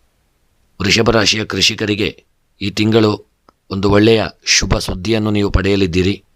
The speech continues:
ಲಾಭಗಳನ್ನು ಹೊಂದಲುವಂತಹ ಒಂದು ತಿಂಗಳಾಗಲಿದೆ. ವ್ಯಾಪಾರ ವ್ಯವಹಾರಗಳಲ್ಲಿ ಎಚ್ಚರಿಕೆಯನ್ನು ಮಾಡಿಕೊಳ್ಳಿ. ಆರೋಗ್ಯದ ವಿಚಾರದಲ್ಲಿ ಹೊಟ್ಟೆಗೆ ಸಂಬಂಧಿಸಿದಂಥ ಯಾವುದಾದ್ರೂ ಅನಾರೋಗ್ಯಗಳು ವೃಷಭ ರಾಶಿಯವರಿಗೆ ಈ ಜುಲೈ ತಿಂಗಳಲ್ಲಿ ಕಾಡಲಿದೆ.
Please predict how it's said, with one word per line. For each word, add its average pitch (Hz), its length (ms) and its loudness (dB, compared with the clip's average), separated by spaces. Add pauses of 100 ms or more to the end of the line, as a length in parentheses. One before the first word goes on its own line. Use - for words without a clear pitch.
(500)
ಲಾಭಗಳನ್ನು 107 600 0
ಹೊಂದಲುವಂತಹ 98 800 -4
ಒಂದು 92 380 -4
ತಿಂಗಳಾಗಲಿದೆ. 92 800 0 (920)
ವ್ಯಾಪಾರ 104 400 0
ವ್ಯವಹಾರಗಳಲ್ಲಿ 104 640 -4
ಎಚ್ಚರಿಕೆಯನ್ನು 98 540 -4
ಮಾಡಿಕೊಳ್ಳಿ. 90 540 -2 (320)
ಆರೋಗ್ಯದ 107 500 2
ವಿಚಾರದಲ್ಲಿ 104 680 0 (600)
ಹೊಟ್ಟೆಗೆ 107 360 -6
ಸಂಬಂಧಿಸಿದಂಥ 104 760 -6
ಯಾವುದಾದ್ರೂ 98 720 0 (200)
ಅನಾರೋಗ್ಯಗಳು 104 760 -2 (120)
ವೃಷಭ 104 320 -4
ರಾಶಿಯವರಿಗೆ 101 460 -4
ಈ 90 40 -2
ಜುಲೈ 101 320 2
ತಿಂಗಳಲ್ಲಿ 101 560 -4
ಕಾಡಲಿದೆ. 98 580 -4